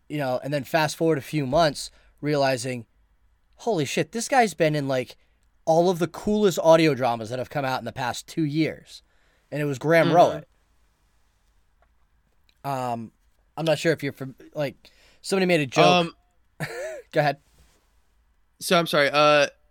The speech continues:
Speaker 2: now, um, he got cast, right?
Speaker 1: Yes, yes, he plays, he plays the,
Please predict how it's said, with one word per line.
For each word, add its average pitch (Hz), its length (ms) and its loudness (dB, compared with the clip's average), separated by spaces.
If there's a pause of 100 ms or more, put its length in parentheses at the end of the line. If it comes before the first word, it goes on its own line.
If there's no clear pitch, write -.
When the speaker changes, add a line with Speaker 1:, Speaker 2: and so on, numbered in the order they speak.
(180)
Speaker 2:
now, 156 400 2 (100)
um, 147 460 0
he 190 200 -2
got 190 200 2
cast, 131 500 -2
right? 117 300 -6 (1000)
Speaker 1:
Yes, - 420 2
yes, 143 240 -4
he 165 120 -4
plays, 160 540 -2 (340)
he 160 140 -4
plays 180 340 0
the, 147 280 -2